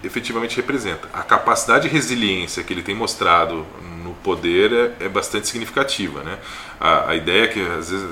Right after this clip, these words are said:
até o pessoal brincava, né? Fazia bolão. Quando é que o Maduro cai, né? Ah, tá Maduro e não, e não cai, né? E permanece. Então ele tem uma resiliência, é, uma capacidade, por exemplo, né,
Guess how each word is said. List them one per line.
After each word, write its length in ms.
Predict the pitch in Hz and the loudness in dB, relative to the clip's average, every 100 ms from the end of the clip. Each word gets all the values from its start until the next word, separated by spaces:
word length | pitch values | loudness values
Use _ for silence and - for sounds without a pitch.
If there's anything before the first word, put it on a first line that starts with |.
| 82 | -10
até 160 | - 98 | -2 0
o 100 | 98 | 0
pessoal 380 | 95 98 104 107 | -2 -2 0 0
brincava, 420 | 104 101 87 85 | 0 4 4 4
né? 80 | 80 | 0
Fazia 260 | 90 92 | 0 0
bolão. 360 | 87 98 90 78 | 0 0 0 -2
Quando 200 | 95 101 | 0 0
é 40 | |
que 100 | 104 | 2
o 40 | 117 | 4
Maduro 360 | 107 107 107 | 2 4 2
cai, 360 | 107 101 85 78 | 2 4 4 4
né? 280 | 90 113 95 110 | 2 2 4 4
Ah, 60 | 98 | 4
tá 120 | 101 | 2
Maduro 560 | 101 98 104 120 139 131 | 2 2 2 2 4 4
e 80 | |
não, 240 | 127 123 117 | 2 2 0
e 60 | |
não 160 | 117 120 | -2 -2
cai, 580 | 117 113 127 117 98 92 | 6 8 10 8 6 2
né? 200 | 98 113 | 0 0
E 160 | 101 104 | 0 -2
permanece. 600 | 110 107 104 95 107 - - - - | 0 2 2 2 -2 -4 -12 -14 -8
Então 140 | - 104 | 0 0
ele 60 | |
tem 140 | 117 139 | 4 4
uma 80 | 156 | 4
resiliência, 960 | 143 110 110 104 98 104 107 - 147 - - - - - | 2 0 2 4 4 4 2 0 -2 -6 -12 -14 -14 -4
é, 460 | 90 92 90 90 90 | 2 6 6 6 4
uma 160 | 98 104 | 2 4
capacidade, 720 | 120 123 123 113 113 117 104 | 4 6 4 6 6 6 4
por 160 | 113 104 | 4 4
exemplo, 420 | 95 101 - 92 | 4 0 -2 -4
né, 280 | 95 101 | 0 0